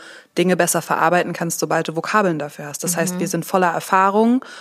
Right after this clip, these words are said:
Speaker 1: voller Gefühle, aber
Speaker 2: Mhm.
Speaker 1: das, was wir nicht in Worte fassen können, können wir quasi auch nicht vergessen. Also man
Speaker 2: Ja.
Speaker 1: kann sich das vorstellen, das sammelt sich dann so.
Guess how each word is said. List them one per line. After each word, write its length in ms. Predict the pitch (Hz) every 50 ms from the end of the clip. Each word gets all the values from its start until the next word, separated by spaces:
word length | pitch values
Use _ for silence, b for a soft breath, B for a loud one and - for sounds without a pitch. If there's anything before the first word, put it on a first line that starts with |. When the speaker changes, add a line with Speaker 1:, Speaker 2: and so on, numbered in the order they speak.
| B B
Speaker 1:
voller 300 | - - 196 185 185 175
Gefühle, 640 | 165 165 - - 233 233 220 202 185 190 214 233 -
aber 200 | - 185 185 185
Speaker 2:
Mhm. 20 | 185
Speaker 1:
das, 180 | 190 196 202 214
was 160 | 196 - -
wir 60 | 196
nicht 160 | 185 180 -
in 160 | 185 175 175 170
Worte 220 | 180 202 - 190
fassen 340 | - - 165 160 - 175 165
können, 340 | - 170 165 170 185 208 202 B B B B -
können 180 | - 202 196
wir 80 | 190 185
quasi 440 | 185 - 180 170 170 190 185 185 -
auch 180 | - 185 -
nicht 140 | 208 202 -
vergessen. 480 | - 196 190 196 202 185 - - 156 151
Also 300 | 156 156 - 160 156 160
man 160 | 156 156 165
Speaker 2:
Ja. 80 | 196 185
Speaker 1:
kann 100 | 180 165
sich 60 | 156
das 140 | - 175 -
vorstellen, 260 | - 180 - 185 170
das 120 | 165 -
sammelt 300 | - 214 214 202 170 -
sich 200 | - 170 165 -
dann 200 | - 160 156 160
so. 360 | 156 165 156 165 180 226 262